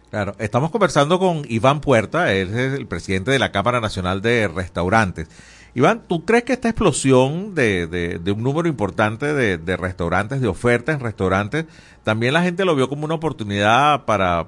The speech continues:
para compensar los ingresos en la crisis? Eh, mucha gente incluso acondicionó parte de sus casas para, para ofrecer ventas quizás de comida rápida, algunas opciones de, de comida un poco menos procesada.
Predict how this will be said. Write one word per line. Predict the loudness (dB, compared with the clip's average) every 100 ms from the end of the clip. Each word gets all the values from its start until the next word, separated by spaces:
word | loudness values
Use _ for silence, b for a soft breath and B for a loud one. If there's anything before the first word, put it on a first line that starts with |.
| -2
para | -2 0
compensar | -4 -6 -6 -2 -2 0
los | -2
ingresos | -2 -2 -2 0 -2
en | 0
la | -2
crisis? | -2 -2 -2 -8 -10 b b b -8
Eh, | -4 -4 -6 -6
mucha | -6 -2 0
gente | -2 -4 -8
incluso | -4 -2 2 2 2 0 B B
acondicionó | -2 -2 -4 -2 -2 -2 0
parte | 0 0 -2
de | -2
sus | -2 -6
casas | 2 4 4 -2 -2
para, | 0 0 0
para | -2 -2
ofrecer | -2 -6 -4 -2
ventas | -2 -4 -6 -10
quizás | -6 -6
de | -6 -4
comida | -4 -2 -2
rápida, | 0 4 4 2 0 0 -2 B B -4
algunas | -2 -2 -4 -2
opciones | -4 -4 -2 0 0 -4 -2
de, | -2 -2
de | -2
comida | -4 -2 0 -2
un | -2
poco | -6 -2 -2
menos | -2 -4
procesada. | -6 -6 -6 0 4 6 4 2